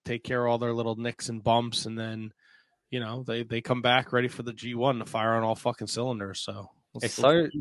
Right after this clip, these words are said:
Speaker 2: it's so different to just weekly T V, isn't it? Like, having to put out something because you have to have weekly T V, and it's just, no, we,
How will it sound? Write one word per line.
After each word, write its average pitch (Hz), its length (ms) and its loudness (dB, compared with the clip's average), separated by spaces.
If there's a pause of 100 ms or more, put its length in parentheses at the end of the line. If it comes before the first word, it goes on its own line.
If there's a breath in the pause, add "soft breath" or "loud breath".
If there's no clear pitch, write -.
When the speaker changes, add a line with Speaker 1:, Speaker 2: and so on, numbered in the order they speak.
Speaker 2:
it's 131 160 2
so 156 200 8 (140)
different 104 520 2
to 92 120 0
just - 280 -8
weekly 92 300 -2
T 92 260 0
V, 92 180 2
isn't 87 180 -2
it? 82 100 -2
Like, 85 220 0
having 90 640 2 (420 soft breath)
to - 100 -2
put - 220 6
out 101 300 2
something 90 560 0
because 85 320 -4
you 85 80 -4
have 85 140 -2
to 90 100 0
have 80 100 -2
weekly 82 300 -8
T 80 220 -8
V, 78 200 -8
and 76 140 -10
it's 95 100 -12
just, - 340 -8
no, 80 200 -6
we, 87 160 -4